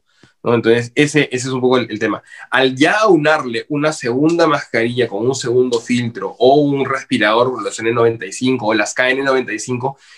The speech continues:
esto aumenta en capacidad de filtración, ¿no? Entonces, lo que vamos a tener es, como tú dices, ¿no? Usar las dobles mascarillas y, y copiar esos ejemplos, como te decía, ¿no? De, de,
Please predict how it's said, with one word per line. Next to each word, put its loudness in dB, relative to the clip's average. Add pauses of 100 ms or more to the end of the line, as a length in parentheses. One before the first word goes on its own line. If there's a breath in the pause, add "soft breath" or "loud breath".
esto 0
aumenta 2
en -4
capacidad 0
de 2
filtración, -2 (520)
¿no? 2
Entonces, 0 (440 loud breath)
lo 0
que 2
vamos 2
a -2
tener 4
es, 4
como 2
tú 6
dices, 0
¿no? 0
Usar -2
las 2
dobles 2
mascarillas 0 (220)
y, 0
y -6
copiar 2
esos -4
ejemplos, -4
como -4
te -4
decía, 0
¿no? 2
De, 2
de, -2